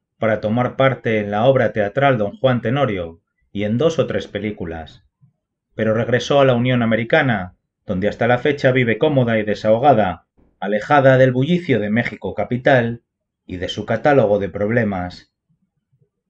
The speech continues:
Con la película Damiana y los hombres,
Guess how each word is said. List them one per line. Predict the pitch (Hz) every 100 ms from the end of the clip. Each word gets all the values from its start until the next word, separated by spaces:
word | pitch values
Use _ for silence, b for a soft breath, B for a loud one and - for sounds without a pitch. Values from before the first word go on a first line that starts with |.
| _ _ _ _ _ _ _ _ _
Con | - 110
la | 117
película | 127 156 160 147 135
Damiana | 127 131 127 120
y |
los | 120 120
hombres, | 156 135 127 120 -